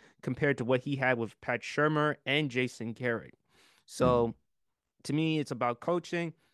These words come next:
Speaker 1: To me, it's how, how you execute and utilize your strategy. So I got the Giants.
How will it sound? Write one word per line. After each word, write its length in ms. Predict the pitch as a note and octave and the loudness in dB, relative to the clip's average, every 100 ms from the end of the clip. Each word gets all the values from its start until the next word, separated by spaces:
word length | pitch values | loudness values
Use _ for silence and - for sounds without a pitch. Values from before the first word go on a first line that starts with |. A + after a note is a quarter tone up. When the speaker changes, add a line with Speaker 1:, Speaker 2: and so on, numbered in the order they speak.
| _ | _
Speaker 1:
To 100 | - | -6
me, 180 | C3+ C#3 | -4 -4
it's 80 | B2 | -2
how, 360 | C#3 C#3 C3 B2 - - | -2 0 -2 -6 -12 -10
how 120 | C3+ | -6
you 160 | C3 B2 | -6 -6
execute 500 | C3+ - - C#3 B2 | -6 -8 -6 -4 -2
and 80 | A#2 | -4
utilize 460 | B2+ C3 B2+ B2+ | -2 0 0 0
your 80 | A2+ | -4
strategy. 500 | - C3 B2+ B2 B2 _ _ _ _ _ - | -2 0 0 -4 -8 _ _ _ _ _ -12
So 160 | - | -2
I 120 | A2+ D#3+ | 0 0
got 160 | D#3 | -2
the 80 | C3 | -6
Giants. 400 | A2 - - - | -10 -10 -12 -18